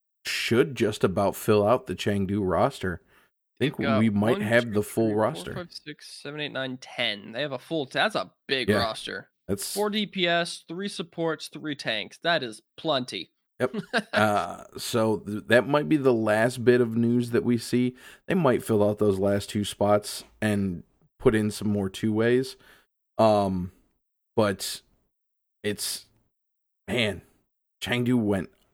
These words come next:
Speaker 1: all in, c-, created a new academy team, signed a bunch of players. So, uh, good on you, Chengdu. I think you're one of the, the few teams that have, like, went out and did everything and has announced everything. We've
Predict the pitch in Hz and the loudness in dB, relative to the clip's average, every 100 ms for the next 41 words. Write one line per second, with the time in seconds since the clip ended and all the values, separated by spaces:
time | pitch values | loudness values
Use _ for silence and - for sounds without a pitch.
0 | _ _ 104 113 110 90 110 98 90 - | _ _ 0 4 2 2 0 0 -2 -4
1 | - 110 - - 117 120 120 110 120 107 | -4 -4 -6 0 4 4 4 2 2 2
2 | 95 127 127 117 110 123 120 113 - - | 2 4 4 4 2 2 2 0 -4 -20
3 | - _ - 123 123 104 117 110 107 117 | -20 _ 0 4 4 2 0 0 4 4
4 | 113 110 104 - _ - _ - 113 104 | 4 2 0 -2 _ -20 _ -2 2 4
5 | 98 92 80 113 143 151 117 101 - 95 | 2 0 -2 0 0 2 2 0 0 -2
6 | 90 98 104 104 110 110 113 113 107 107 | 0 -2 -4 -6 -2 -2 0 0 2 2
7 | 104 104 98 - _ _ _ _ _ _ | 2 2 0 -6 _ _ _ _ _ _
8 | _ - 104 - 123 123 113 - 117 107 | _ -4 -4 -2 2 4 4 2 2 2
9 | 98 104 101 104 98 92 - - _ _ | 4 2 4 0 0 -2 -14 -20 _ _
10 | _ _ _ _ - 104 98 104 104 110 | _ _ _ _ -6 -4 -2 -2 2 4
11 | 107 - 104 98 101 90 92 _ _ _ | 2 2 0 2 2 2 -6 _ _ _
12 | _ _ - 131 120 127 123 117 110 98 | _ _ 4 6 8 6 6 2 2 2
13 | 110 98 101 101 101 - - 104 98 95 | 2 4 4 4 2 0 4 4 4 2
14 | 98 98 135 - | 2 2 0 -4